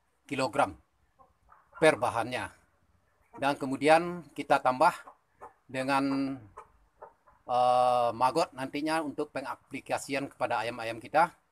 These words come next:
Insya Allah proteinnya akan mencapai dua puluh persen dengan menambahkan maggot sekitar tujuh puluh lima kilogram.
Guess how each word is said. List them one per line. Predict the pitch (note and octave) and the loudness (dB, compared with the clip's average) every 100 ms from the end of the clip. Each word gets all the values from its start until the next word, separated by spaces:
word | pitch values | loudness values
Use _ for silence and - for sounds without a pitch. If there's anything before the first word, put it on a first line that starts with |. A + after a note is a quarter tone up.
| _ _ _ - | _ _ _ -14
Insya | C3 C3+ | -4 -2
Allah | B2+ E3 D#3 | 2 0 0
proteinnya | - C3+ C3+ C3 C#3+ D3+ D3+ C3 | -4 -6 -6 -4 0 2 2 0
akan | C3 C3+ C3 | -4 -4 -4
mencapai | B2+ - C3+ | -6 -6 -6
dua | B2+ | -6
puluh | - A#2+ | -10 -8
persen | C3 C#3 G#2+ - _ _ _ _ _ _ - | -6 -4 -6 -8 _ _ _ _ _ _ -10
dengan | C3 B2+ D3 D3 | -6 2 4 4
menambahkan | C#3 C3 B2+ B2 C3 | 0 0 0 0 0
maggot | C3 B2+ D3+ - | -2 -2 -4 -4
sekitar | C3 - - C#3 C#3 | -14 -10 -2 -2 -2
tujuh | C3+ A2 C3+ | -10 -8 -8
puluh | - B2+ | -8 -10
lima | B2 B2 | -6 -4
kilogram. | A#2+ B2 A#2+ B2 - | -4 -4 -4 -4 -6